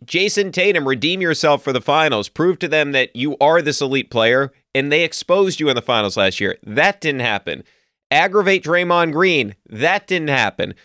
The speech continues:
Make Steve Kerr turn red. That didn't happen. So all the things I wanted to see the Celtics do in that game, they didn't do it whatsoever. The Warriors still sort of proved that they had something on the Celtics, even though they've had, as you alluded to, Luke, a difficult season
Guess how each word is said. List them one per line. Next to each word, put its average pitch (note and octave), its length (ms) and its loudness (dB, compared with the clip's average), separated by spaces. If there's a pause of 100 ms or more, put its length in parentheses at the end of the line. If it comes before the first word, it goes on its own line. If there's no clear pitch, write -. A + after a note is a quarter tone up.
(200)
Make D#3 240 0
Steve F#3+ 280 -4
Kerr F#3+ 220 0
turn F#3 260 -2
red. F3 440 2
That F3+ 280 0
didn't E3 200 0
happen. C#3+ 240 0
So - 120 -6
all G3+ 140 2
the A3+ 80 -6
things G#3 220 -4
I F#3+ 80 4
wanted F#3 360 0
to F3 100 -12
see F#3+ 120 -8
the E3 80 -10
Celtics F3 380 -4
do F3 140 -4
in E3+ 40 -2
that E3 160 0
game, F3 200 -4
they D#3 100 -4
didn't D#3+ 380 -4
do E3+ 180 -2
it - 80 -8
whatsoever. D3+ 760 0 (380)
The D3+ 80 2
Warriors F3+ 500 2
still E3+ 220 -2
sort E3 240 -2
of C3+ 100 -6
proved E3 240 -6
that B2+ 140 -8
they C#3+ 180 0
had D3 340 -4
something D3+ 320 -8
on C#3 140 -6
the C#3 60 -6
Celtics, D#3+ 580 -2
even E3 160 -4
though E3 140 0
they've E3 180 0
had, E3+ 460 0
as C#3 200 0
you D3+ 120 -2
alluded E3 300 -2
to, B2 180 -6
Luke, A#2+ 280 -2
a C#3+ 80 -4
difficult D3 540 -4
season B2 480 -4